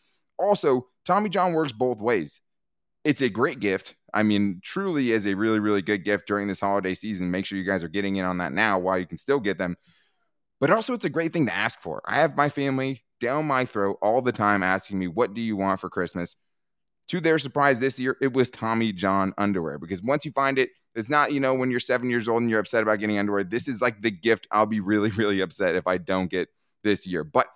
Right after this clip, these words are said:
what I love about Tommy John's, they don't have customers, they have fanatics. They've sold over eighteen million pairs, giving Tommy John has become a holiday tradition worldwide. Hurry to Tommy John's Wrap It Up sale right now, guys, and you can get thirty percent off of everything.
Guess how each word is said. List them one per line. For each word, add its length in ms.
what 120
I 40
love 180
about 260
Tommy 240
John's, 360
they 80
don't 160
have 200
customers, 520
they 140
have 220
fanatics. 520
They've 120
sold 200
over 200
eighteen 480
million 640
pairs, 400
giving 220
Tommy 260
John 260
has 120
become 320
a 40
holiday 440
tradition 500
worldwide. 600
Hurry 240
to 160
Tommy 320
John's 320
Wrap 260
It 80
Up 160
sale 200
right 200
now, 160
guys, 260
and 80
you 60
can 100
get 140
thirty 260
percent 400
off 200
of 200
everything. 480